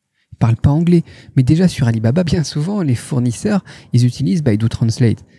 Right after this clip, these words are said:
pour échanger avec vous, qui utilisez d'ailleurs peut-être aussi Google Translate. Bon, d'ailleurs, si vous utilisez Google Translate, préférez DeepL, c'est mieux. Ou s'ils parlent anglais, bah, c'est très scolaire.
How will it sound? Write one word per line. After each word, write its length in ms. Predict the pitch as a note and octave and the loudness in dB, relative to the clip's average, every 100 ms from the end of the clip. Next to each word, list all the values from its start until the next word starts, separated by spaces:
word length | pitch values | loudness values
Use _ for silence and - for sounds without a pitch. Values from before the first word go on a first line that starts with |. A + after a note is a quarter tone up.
| _ _ | _ _
pour 140 | - A2 | -2 0
échanger 300 | A2+ A#2 C3 | 2 2 2
avec 240 | A2 G#2+ | 2 2
vous, 220 | A2+ G3 - - _ _ _ | 0 -2 -4 -14 _ _ _
qui 120 | - | 0
utilisez 320 | C3 A#2 A2+ | 0 0 0
d'ailleurs 240 | B2+ A#2 - | 2 2 2
peut-être 340 | A2 A2 - | 0 0 0
aussi 260 | B2 - F#3 | -2 0 -2
Google 300 | D3+ C3 A#2 | 2 2 2
Translate. 580 | - B2 - C3 - - _ _ | 0 0 0 -2 -4 -16 _ _
Bon, 80 | - | 0
d'ailleurs, 160 | A2+ A2 | 0 0
si 80 | |
vous 120 | A2 G2 | 0 0
utilisez 340 | F#2+ G#2+ G#2+ | 0 0 0
Google 200 | A2 G#2 | 2 0
Translate, 460 | G#2 G2+ - C3+ - | 0 -2 0 -2 -2
préférez 380 | - G#2+ A2+ A2 | -2 0 0 0
DeepL, 320 | G#2+ G2+ F2+ - _ | 0 -2 -4 -8 _
c'est 180 | - G#2 | -4 -2
mieux. 160 | G2+ G#2 _ _ - | -2 -6 _ _ -4
Ou 180 | G3 F3+ | 0 0
s'ils 300 | - C3 G#2+ | 0 -4 -2
parlent 240 | A2 G#2 | -2 -2
anglais, 280 | A2 A2+ F#3 | 0 0 2
bah, 120 | A#2+ | 0
c'est 140 | - | 0
très 220 | A#2 - D#3+ | -4 0 -2
scolaire. 640 | - F#3+ G3+ B2+ - | 0 2 4 4 0